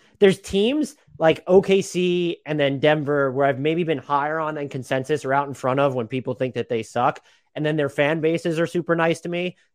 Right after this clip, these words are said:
And I was in a honeymoon phase until this year, I think, with Suns fans, but also just having watched, like, it's so rare to see a core together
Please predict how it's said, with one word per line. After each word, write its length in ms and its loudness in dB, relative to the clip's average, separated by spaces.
And 100 -2
I 60 6
was 140 6
in 60 4
a 40 2
honeymoon 460 -2
phase 260 0
until 200 -2
this 200 0
year, 80 0
I 80 -2
think, 180 -8
with 140 -8
Suns 300 -4
fans, 320 -8
but 140 -4
also 220 4
just 200 -4
having 260 -2
watched, 460 0
like, 220 -4
it's 160 -12
so 220 2
rare 300 2
to 60 -2
see 200 -4
a 60 -2
core 600 -2
together 580 -4